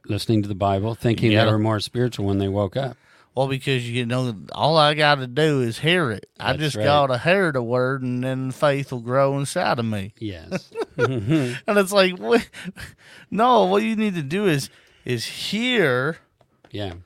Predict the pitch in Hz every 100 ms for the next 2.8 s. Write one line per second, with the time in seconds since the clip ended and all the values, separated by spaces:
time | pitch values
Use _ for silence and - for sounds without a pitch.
0 | - - _ - 160 143 135 180 208 185
1 | 151 131 120 113 123 196 254 - 143 117
2 | 98 98 95 95 113 107 95